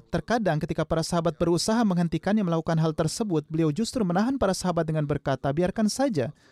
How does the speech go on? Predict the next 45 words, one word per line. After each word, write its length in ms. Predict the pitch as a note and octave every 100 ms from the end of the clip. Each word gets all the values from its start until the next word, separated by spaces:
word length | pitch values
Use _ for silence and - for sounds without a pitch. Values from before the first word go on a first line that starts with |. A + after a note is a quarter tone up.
| _
Sesungguhnya 640 | - - F#3 F#3 B3+ G3
karena 320 | D#3+ E3 D#3 -
kelekatannya 480 | D#3+ D#3 A#3 B3
pada 240 | A#3 D#3 C#3+
beliau 480 | C3+ B2+ A#2 C#3 F3
dan 160 | D3+
keadaan 320 | D#3+ E3 D#3
ini 160 | E3+ E3
pun 160 | F#3 F3
tidak 240 | E3+ D#3
mengalihkan 400 | D#3 E3 B3 A#3+
perhatian 480 | A3 E3+ E3 D3+ C#3
beliau, 400 | B2+ A#2 A#2+ E3 _ _ -
dan 160 | F3 D#3+
beliau 400 | D#3 C4 F#3+ D3+
tidak 240 | D#3+ D3+
ingin 160 | E3 E3
mengganggu 480 | D#3+ D#3 F3 A3 F3+
sikap 320 | - - C#3 - _ _ _ _ _
kanak-kanaknya 800 | F3 E3+ E3 F3 A3 B3 D#3 C#3+
dan 160 | D3+ D3+
melukai 400 | D3 C#3+ A#3+ B3+
perasaan 320 | F3+ E3 E3+
cintanya 400 | E3+ D#3+ A3+ B3+
kepada 320 | - D#3 C3+
beliau." 320 | B2 A2+ G#2 B2 _ _ _
Sehubungan 400 | - E3 E3+ C4+
dengan 240 | B3+ G3 F#3+
Imam 240 | E3 D3+
Hasan, 480 | C3+ G#3+ - D3+ C#3
di 80 | C#3
suatu 240 | A3+ -
kesempatan, 640 | B2+ F#3 D3 B2+ A2 C3+
beliau 240 | E3+ D3+ E3
Shallallahu 480 | E3 E3 D#3 D#3+ D#3+
Alaihi 80 |
Wasallam 240 | D3+ G3+ F#3
bersabda, 560 | D3 - A3+ C#3+ C3
"Anakku 400 | - F3+ - F#3
ini 160 | F#3 B3+
adalah 240 | G#3 D#3
seorang 320 | D#3+ F3 D#3 D3
sayyid, 400 | A#3+ A#3+ D3 D3+
yaitu 160 | C#3
pemimpin. 560 | D3 C#3+ C#3 C3+ A#2